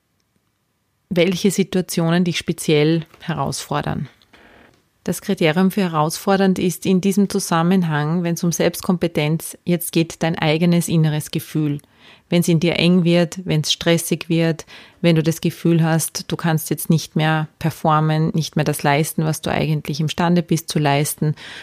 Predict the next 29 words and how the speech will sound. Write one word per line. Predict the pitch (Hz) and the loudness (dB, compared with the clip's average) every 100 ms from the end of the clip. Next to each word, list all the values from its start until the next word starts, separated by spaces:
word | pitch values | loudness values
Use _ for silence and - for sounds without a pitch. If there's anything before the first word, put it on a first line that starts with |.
| - | -6
du | 165 | -4
kannst | 160 151 - - | 0 0 0 0
nicht | 151 - | -2 0
mehr | 156 | 0
ruhig | 156 165 156 - | 2 2 0 0
antworten, | 156 160 151 160 156 151 156 156 147 - - _ _ _ _ _ _ - | 2 2 0 -2 -2 -2 0 0 -2 -8 -20 _ _ _ _ _ _ -6
du | 190 | 0
bist | 190 - | 0 0
einfach | - 160 - 165 | 0 0 0 -2
irgendwie | - 170 170 170 170 | 0 2 4 2 2
unzufrieden | 160 165 165 - 139 143 | 2 2 0 -4 -2 -2
mit | 135 131 | -2 -4
dir. | 127 123 135 - _ _ _ _ _ - | -6 -6 -6 -12 _ _ _ _ _ -4
Wenn | 180 | 0
du | 175 | 0
das | 175 165 | 0 2
mal | 175 | 2
für | 170 - | 2 -2
dich | 170 175 | -2 -2
herausgefiltert | 139 143 - 185 214 208 214 214 | -2 -2 -2 0 0 0 -2 0
hast, | 214 302 - - _ _ _ _ _ - | 0 -2 -6 -16 _ _ _ _ _ -2
dann | 180 180 175 | 2 4 2
kannst | - 175 - | 2 -2 0
du | 160 | -2
dir | 170 | 0
die | 160 | 0
Liste | 175 165 170 | 0 -2 -4
mal | 156 - | -2 -2
anschauen | 156 220 233 233 233 254 | 0 0 2 2 2 2